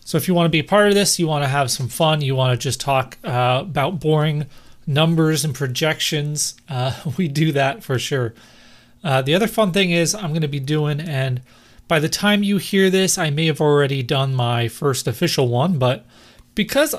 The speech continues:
I'm gonna be sitting down at the computer doing these projections, I finally got my sheet pretty much done.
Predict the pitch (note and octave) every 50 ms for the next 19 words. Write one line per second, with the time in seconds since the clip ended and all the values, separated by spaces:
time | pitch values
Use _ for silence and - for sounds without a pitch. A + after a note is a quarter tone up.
0 | - - - G#3+ B3 B3+ C4 C#4+ D#4 E4+ E4+ B3 B3 G#3+ - - B3 A3 F#3+ G3
1 | G3 G3 F#3 E3 - - D#3 C3 - - F3 D#3+ D#3 D#3 D#3 F#3 F#3+ E3 C#3+ C#3
2 | E3 F#3 F#3 F3+ E3+ E3 D#3+ D#3+ E3 D#3+ E3 - - C3+ A#2+ C#3 D#3 E3 E3 -
3 | - - D#3 D3 D3 D3+ F#3 A3+ G3 - - F3+ E3+ F3 E3 E3 D#3 E3+ D#3+ E3+
4 | D#3+ C#3+ B2+ C3 B2+ - - - F#3+ F3+ A3 - - F#3 E3+ F3 D#3+ D3 C#3+ C#3
5 | - - - D#3+ C3 F#3+ F#3+ F#3+ F#3+ F#3+ G3+ G3+